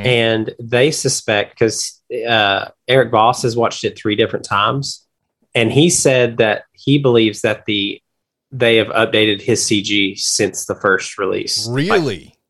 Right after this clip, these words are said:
Speaker 1: yeah, they say, he said it, it looks better in the last time he watched it.
Speaker 2: That's huge. That's huge.
Speaker 1: Yeah.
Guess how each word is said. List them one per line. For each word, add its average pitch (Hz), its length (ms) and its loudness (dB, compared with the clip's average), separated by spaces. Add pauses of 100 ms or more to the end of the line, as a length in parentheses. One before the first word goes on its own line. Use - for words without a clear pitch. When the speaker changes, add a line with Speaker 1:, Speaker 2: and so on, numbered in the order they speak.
(100)
Speaker 1:
yeah, 104 340 4
they 104 160 2
say, 123 340 0
he 120 120 4
said 147 200 4
it, 127 160 2
it 104 280 -2
looks - 500 0
better 101 480 0 (1000)
in 107 140 -6
the 98 80 -2
last 98 300 -2
time 101 140 -8
he - 80 -10
watched - 320 -8
it. - 120 -8 (560)
Speaker 2:
That's 104 160 -14
huge. 92 400 -14 (500)
That's 101 220 -10
huge. 98 180 -8
Speaker 1:
Yeah. 92 180 -2